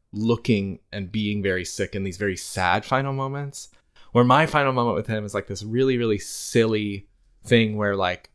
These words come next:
maybe I'll tell the story again someday, but, like, a very silly moment where he essentially, like, asked me to help, like, uh, declog this pipe in the front yard that was, like,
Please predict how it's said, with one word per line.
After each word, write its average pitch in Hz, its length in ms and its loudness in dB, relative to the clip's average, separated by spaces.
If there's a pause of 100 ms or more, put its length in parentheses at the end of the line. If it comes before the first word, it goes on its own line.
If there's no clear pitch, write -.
(140)
maybe 120 200 4
I'll 113 80 4
tell 107 160 4
the 101 80 4
story 98 260 0
again 95 420 -4
someday, 78 440 -4
but, 104 300 2
like, 101 240 0 (640)
a 113 40 -4
very 160 220 6
silly 165 260 6
moment 131 280 4
where 113 100 4
he 117 100 6
essentially, 139 440 4
like, 143 240 6
asked 110 260 -2
me 117 60 0
to 107 80 4
help, 101 240 -4
like, 101 260 2 (600)
uh, 64 380 0 (340)
declog 113 920 2
this 107 220 2
pipe - 400 2
in 110 140 -2
the 107 80 -2
front - 360 -2
yard 101 460 4
that 104 180 2
was, 107 140 -2
like, 104 200 0